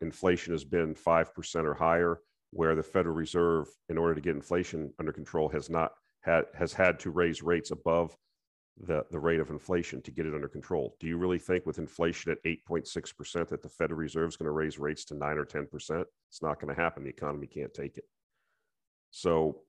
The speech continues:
we're in, like I said, we're sailing in uncharted waters. So be aware of that. Okay, let's get into the, uh, weekly report. So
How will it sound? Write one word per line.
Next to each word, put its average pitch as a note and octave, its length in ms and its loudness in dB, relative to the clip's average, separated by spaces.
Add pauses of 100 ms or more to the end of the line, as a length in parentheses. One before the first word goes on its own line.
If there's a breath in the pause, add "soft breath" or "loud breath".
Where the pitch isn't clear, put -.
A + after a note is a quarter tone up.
(560)
we're G#2+ 260 6
in, G2+ 140 4
like E2+ 180 2
I E2+ 40 2
said, D#2+ 300 2
we're F2+ 120 2
sailing F#2 600 2
in E2+ 200 -2
uncharted E2+ 920 2
waters. C#2+ 640 -2 (160)
So - 180 -10
be E2 200 -4
aware D#2 320 2
of C#2+ 100 -6
that. B1+ 200 -8 (1900)
Okay, E2+ 200 -2
let's E2+ 160 -2
get E2+ 100 0
into E2+ 240 -2
the, D#2 220 -4
uh, D2 140 -4 (1160)
weekly D2 280 -6
report. C#2 420 -6 (2250)
So A2 560 6